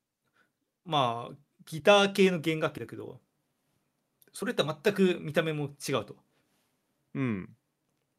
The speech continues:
Speaker 1: だから、まあ、あの、インドの国内とかだと、本当にバンジョーって呼ばれたら、この、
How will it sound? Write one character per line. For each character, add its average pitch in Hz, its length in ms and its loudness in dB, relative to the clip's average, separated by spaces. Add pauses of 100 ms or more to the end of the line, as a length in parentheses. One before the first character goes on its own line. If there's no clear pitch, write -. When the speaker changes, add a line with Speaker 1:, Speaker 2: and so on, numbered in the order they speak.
(1300)
Speaker 1:
だ 170 60 -8
か 156 40 0
ら、 - 20 -2
ま 113 300 -6 (180)
あ、 - 40 -10
あ 139 40 -8
の、 127 260 -14 (140)
イ 220 120 -6
ン 285 120 -8 (420)
ド 175 120 -4
の 151 80 -6
国 175 180 -10 (1000)
内 247 200 2
と 175 60 0
か 156 60 2
だ 139 100 -2
と、 135 60 -10
本 - 80 -14
当 185 60 -6
に 165 40 -4
バ 185 220 4
ン 226 140 0
ジ 196 60 4
ョ 175 60 4
ー - 20 -4
っ - 40 -6
て 170 80 2
呼 156 60 4
ば 170 100 6
れ 180 80 -2
た 185 120 -2
ら、 156 80 -6
こ 147 100 -8
の、 131 260 -8